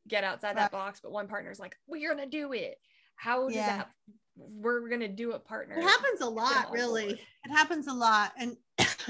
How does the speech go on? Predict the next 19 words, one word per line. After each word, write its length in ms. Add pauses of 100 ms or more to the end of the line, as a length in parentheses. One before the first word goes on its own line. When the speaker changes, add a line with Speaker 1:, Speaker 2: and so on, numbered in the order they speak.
Speaker 2:
it's 300
not 240
always 340
the 80
mom 540
that 140
is 260
the, 200 (200)
the, 120 (140)
the 140
one 340
that 160
takes 440 (160)
care 260
of 140
the 80
kids' 340
education 840 (200)
or 360